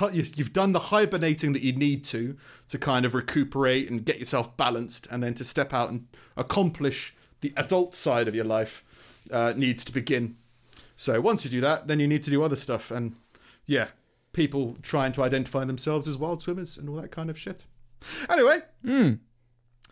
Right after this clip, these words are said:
Speaker 1: I got shit tons of news this week, so let's, uh, so let's plow on to one of these. A man accused of killing three people has confessed to cutting out his neighbour's heart and cooking it, and said he planned to feed it to his family to release the demons.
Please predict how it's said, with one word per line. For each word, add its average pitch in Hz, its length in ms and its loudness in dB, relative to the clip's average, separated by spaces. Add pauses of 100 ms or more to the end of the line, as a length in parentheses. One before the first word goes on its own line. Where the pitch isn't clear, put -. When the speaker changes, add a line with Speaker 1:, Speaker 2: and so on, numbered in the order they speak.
(480)
Speaker 1:
I 240 80 4
got 226 200 2
shit - 520 0
tons 196 260 2
of 139 140 -2
news 214 240 2
this 139 180 0
week, 156 180 -4
so - 120 -6
let's, - 260 -2
uh, 110 380 2
so 110 100 -8
let's 107 160 -4
plow 117 300 -6
on 117 160 -4
to 131 140 -6
one 127 120 0
of 156 40 4
these. 160 100 0 (240)
A 190 80 2
man 330 420 4 (260)
accused 285 460 0
of 254 140 0
killing 285 360 2
three 320 300 2
people 160 480 2
has 180 180 0
confessed - 680 -2
to 139 80 -12
cutting 196 340 -2
out 151 160 2
his 151 160 0
neighbour's 151 280 2
heart 175 360 2
and 226 100 -4
cooking 339 240 2
it, - 220 -6 (440)
and 151 140 -2
said 202 260 2
he 170 140 -2
planned 233 380 2
to - 80 -6
feed 262 220 2
it 170 100 2
to - 80 0
his 165 140 0
family 208 420 2
to - 160 -4
release 143 480 0
the 135 200 -8
demons. 143 640 -4